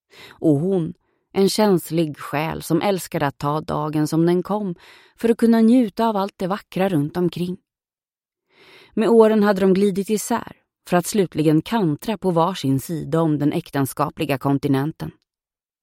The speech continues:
Hermine såg ut över den glittrande folkmassan och ansträngde sig för att lyssna på herr Kaisers osammanhängande svada.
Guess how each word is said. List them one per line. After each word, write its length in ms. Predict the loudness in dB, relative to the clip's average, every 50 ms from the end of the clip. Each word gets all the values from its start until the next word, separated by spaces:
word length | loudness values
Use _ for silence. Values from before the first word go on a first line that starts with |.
| _ _ _ _ _ _ _ _ _ _ _ _ _ _ _ _ _ _ _ _ _
Hermine 440 | 2 4 4 6 6 6 4 4 2
såg 220 | 0 0 0 2
ut 220 | 2 0 0 -2 -4
över 120 | -4 -2
den 160 | 0 -2 -2
glittrande 580 | 0 -2 -4 -4 -6 -8 -4 -2 0 0 0 0
folkmassan 880 | 0 0 -2 -2 -2 -4 -2 -2 -2 -2 -2 -6 -10 -10 -8 -8 -8 -10 _ _ _ _ _ _ 0
och 140 | 4 6
ansträngde 520 | 6 6 6 4 2 0 2 2 2 2 0
sig 180 | 0 0 0
för 120 | 0 0 -2
att 60 | -2
lyssna 420 | -2 -4 -6 -6 -4 -2 -2 -2
på 240 | -4 -4 -2 -2 -2
herr 160 | 0 -2 -4
Kaisers 720 | -4 -4 -4 -2 -2 -2 -2 -4 -4 -6 -6 -6 -12 -14 -14 -10
osammanhängande 1120 | -10 -8 -8 -8 -6 -2 -2 0 0 2 0 0 0 0 -2 -2 -2 -4 -2 -4 -4 -4
svada. 500 | -4 -4 -4 -4 -4 -4 -8 -8 -10